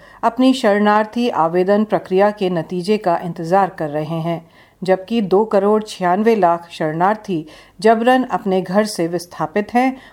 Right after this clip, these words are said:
और अपने देश से बाहर हैं। रिपोर्ट के मुताबिक दुनिया में औसतन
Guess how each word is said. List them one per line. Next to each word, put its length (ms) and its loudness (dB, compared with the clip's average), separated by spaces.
और 100 4
अपने 320 2
देश 440 0
से 180 -2
बाहर 320 -2
हैं। 220 -4
रिपोर्ट 320 -4
के 120 -6
मुताबिक 560 0
दुनिया 340 4
में 220 2
औसतन 580 0